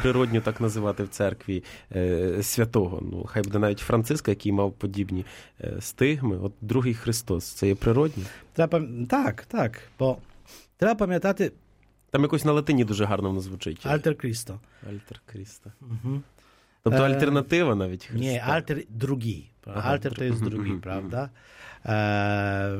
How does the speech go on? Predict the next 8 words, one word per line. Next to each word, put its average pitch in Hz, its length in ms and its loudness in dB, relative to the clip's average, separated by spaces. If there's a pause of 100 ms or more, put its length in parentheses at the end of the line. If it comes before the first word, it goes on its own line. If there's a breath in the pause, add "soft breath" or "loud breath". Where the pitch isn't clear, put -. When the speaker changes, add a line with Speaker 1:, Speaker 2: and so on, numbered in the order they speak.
(120)
Speaker 2:
в 113 60 0
змислі 143 400 4
таким, 139 460 0
що, 123 600 2 (520)
е, 117 40 -4 (180)
ну 202 140 0
так, 95 200 -2
другий. 92 400 -4